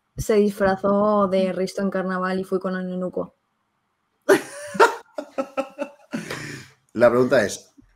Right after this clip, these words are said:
Speaker 2: ¿eras tú el nenuco?
Speaker 1: <laughs> No, era un nenuco de verdad.
Speaker 2: Ah, joder.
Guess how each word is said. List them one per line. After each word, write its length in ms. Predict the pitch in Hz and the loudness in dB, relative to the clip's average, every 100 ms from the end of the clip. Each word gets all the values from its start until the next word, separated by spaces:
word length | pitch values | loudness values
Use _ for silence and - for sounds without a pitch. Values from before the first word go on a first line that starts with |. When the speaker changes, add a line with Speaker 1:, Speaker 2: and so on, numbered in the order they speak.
| - | -4
Speaker 2:
¿eras 380 | 120 127 - - | 0 0 -2 -8
tú 180 | 120 202 - | -8 -8 -4
el 180 | 107 101 | -2 -2
nenuco? 380 | 95 101 127 - | -2 -2 -2 -2
Speaker 1:
<laughs> 500 | 262 - 294 269 269 | 0 -2 2 0 2
No, 400 | 208 - - _ _ | -2 -2 -8 _ _
era 220 | 202 208 | 2 4
un 60 | 208 | 4
nenuco 360 | 190 202 190 | 2 2 4
de 140 | 165 165 | 4 2
verdad. 340 | - - 202 - | 0 -2 -2 -4
Speaker 2:
Ah, 300 | 202 - - _ - - - - | -6 -8 -8 _ -16 -16 -20 -14
joder. 220 | 85 - | -12 -12